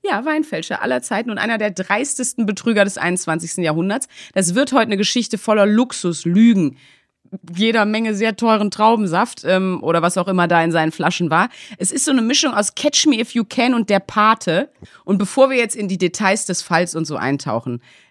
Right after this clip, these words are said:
vielleicht für euch alle der Hinweis, also unsere Hauptquellen sind irgendwie Artikel, Dokumentationen, aber das ist ja immer so bei so Fällen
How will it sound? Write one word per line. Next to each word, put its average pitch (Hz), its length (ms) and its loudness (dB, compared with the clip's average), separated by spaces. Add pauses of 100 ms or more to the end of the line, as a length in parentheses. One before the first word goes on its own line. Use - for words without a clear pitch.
(200)
vielleicht 202 440 0
für 240 100 0
euch 214 200 -2
alle 196 120 -2
der 185 140 2
Hinweis, 208 340 2
also 196 240 -2 (300)
unsere 196 360 2
Hauptquellen 226 540 0
sind 226 320 -6
irgendwie 196 420 -6
Artikel, 226 560 -2
Dokumentationen, 196 1000 -2 (480)
aber 226 380 2
das 208 160 -4
ist - 180 -10
ja 196 80 0
immer 220 240 -2
so 175 120 -2
bei 165 180 0
so 165 80 -4
Fällen 185 560 -2